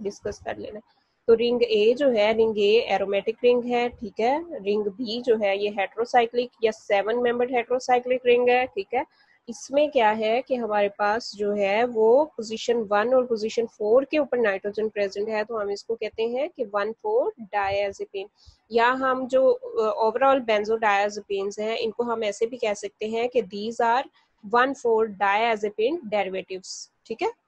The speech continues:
तो ये आपका describe करने का तरीका होता है कि आप उसको किसी भी तरीके से, बात एक ही है,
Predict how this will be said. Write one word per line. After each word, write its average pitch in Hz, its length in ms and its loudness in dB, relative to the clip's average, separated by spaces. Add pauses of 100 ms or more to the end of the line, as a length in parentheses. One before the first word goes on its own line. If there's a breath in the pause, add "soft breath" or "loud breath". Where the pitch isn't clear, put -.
(120)
तो 269 80 0
ये 269 140 2
आपका 262 340 4
describe 240 640 0
करने 226 220 0
का 226 100 -4
तरीका 220 380 -4
होता 208 220 -6
है 226 80 -6
कि 233 120 -8
आप 214 200 -4
उसको - 240 -10
किसी 254 300 -10
भी 262 100 -6
तरीके 196 340 -6
से, 247 380 2
बात 214 400 4
एक 202 260 0
ही 262 100 -2
है, 262 160 0